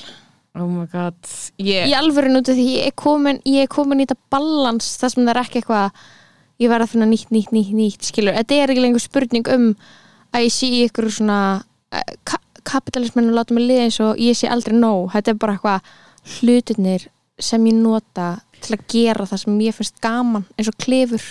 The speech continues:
Speaker 2: og
Speaker 1: Já, já.
Speaker 2: útivist. Þú veist
Speaker 1: Ég er sko hundrað prósent bara styð það, sko.
Speaker 2: Já, þú veist, ég er bara, og ég kaupi eitthvað næs, skilur, sem ég vantar.
Speaker 1: Mhm.
Speaker 2: Ég kaupi ekki drasl útgáfuna af því.
Speaker 1: Útivistarbuxurnar, sko, ég styð þær alla leið, en
Speaker 2: En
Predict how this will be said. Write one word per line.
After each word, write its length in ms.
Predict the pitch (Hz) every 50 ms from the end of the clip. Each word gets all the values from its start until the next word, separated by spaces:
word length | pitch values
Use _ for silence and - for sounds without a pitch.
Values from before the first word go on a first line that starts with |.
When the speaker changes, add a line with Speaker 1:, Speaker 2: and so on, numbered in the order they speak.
| - - -
Speaker 2:
og 80 | 190
Speaker 1:
Já, 100 | 214 214
já. 60 | 196 190 190 190 180 185
Speaker 2:
útivist. 380 | 185 185 175 - - - - - _ - - - - - - - - - - - -
Þú 160 | - - 254
veist 100 | 226 233
Speaker 1:
Ég 80 | 208 185
er 60 | -
sko 140 | - - 233
hundrað 320 | 240 285 285 262 233 208 202
prósent 300 | 208 196 196 185 175 -
bara 180 | 196 190 190 190
styð 280 | 180 - - 262 247 226
það, 200 | - - 233 220
sko. 240 | - - - - 139 175 170 - - - -
Speaker 2:
Já, 200 | - 240 226 196 180
þú 80 | - 240
veist, 160 | 247 - - 277
ég 160 | 294 285 269
er 60 | 247
bara, 240 | - - 247 247 240 - -
og 140 | 262 254 254
ég 160 | 262 254 -
kaupi 640 | - 294 320 320 - _ _ _ _ - 240 240 233 -
eitthvað 340 | _ - 240 220 - 240 254
næs, 400 | 269 262 190 - - - - - - - - - -
skilur, 380 | - - - - 190 175 170 185
sem 140 | 202 202 202
ég 60 | 208
vantar. 300 | 208 202 - - - - - _
Speaker 1:
Mhm. 320 | - 220 202 208 202 196 196
Speaker 2:
Ég 60 | 190
kaupi 320 | - 269 262 254 - 247
ekki 140 | 226 - 240 - _
drasl 480 | - 262 233 196 - - - - - - -
útgáfuna 440 | 214 214 - - 175 175 180 180 -
af 60 | -
því. 120 | - 214
Speaker 1:
Útivistarbuxurnar, 760 | 247 254 - 240 208 196 208 185 196 208 - 196 190 180 180
sko, 140 | - - 190
ég 260 | 185 190 202 208 196
styð 200 | - - 214 208
þær 100 | 190 190
alla 120 | 185 190 196
leið, 300 | 226 233 - 185 - - - - - -
en 160 | 190 190 190
Speaker 2:
En 140 | 262 254